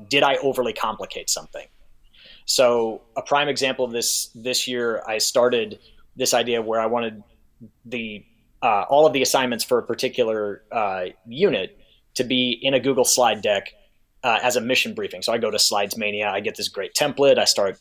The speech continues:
you know, making all these edits, I insert video of, you know, of myself as Indiana Jones, as the whole thing,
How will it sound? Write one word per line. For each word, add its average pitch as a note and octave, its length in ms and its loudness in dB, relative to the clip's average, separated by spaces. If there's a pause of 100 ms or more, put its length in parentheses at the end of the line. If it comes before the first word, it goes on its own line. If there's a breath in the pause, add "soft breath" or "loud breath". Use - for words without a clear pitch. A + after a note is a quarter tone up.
(220)
you A#2+ 100 -6
know, G#2 80 -2
making A#2 240 -2
all G#2+ 60 0
these G2+ 160 -4
edits, C3+ 260 2
I G#2+ 60 2
insert G2+ 400 -2
video C3+ 640 6 (400 loud breath)
of, G#2 520 -4
you A#2+ 80 -10
know, G2 220 -6
of F#2+ 140 -12
myself A#2 360 2
as A2 120 -6
Indiana G#2+ 320 -4
Jones, C3+ 340 2
as A2 140 -2
the G#2 80 0
whole D3+ 220 4
thing, C3+ 500 2